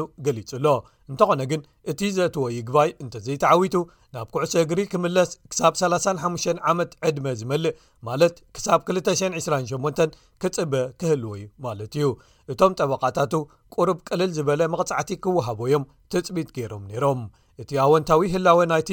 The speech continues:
ኣደንፋዕቲ ንጥረ ነገራት ኣብ ሰብነቱ ዘመልከተ ሃንደበት ወይ ዘይተሓስበ ዝወሰዶ ነገር ክኸውን እዩ ዝኽእል ኢሎም ይማጎቱ።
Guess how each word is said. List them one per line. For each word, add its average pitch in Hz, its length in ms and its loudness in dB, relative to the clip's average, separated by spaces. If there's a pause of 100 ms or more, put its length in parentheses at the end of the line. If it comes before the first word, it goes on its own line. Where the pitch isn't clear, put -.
(180)
ኣደንፋዕቲ 170 520 2 (120)
ንጥረ 170 340 -4
ነገራት 135 420 4 (120)
ኣብ 160 180 4
ሰብነቱ 131 500 -4
ዘመልከተ 139 520 -2 (440)
ሃንደበት 160 480 4 (260)
ወይ 160 200 4 (120)
ዘይተሓስበ 170 640 0
ዝወሰዶ 170 480 2
ነገር 143 300 2 (240)
ክኸውን 160 480 0
እዩ 160 100 -4 (140)
ዝኽእል 117 400 -6 (140)
ኢሎም 165 280 2 (120)
ይማጎቱ። 110 500 -8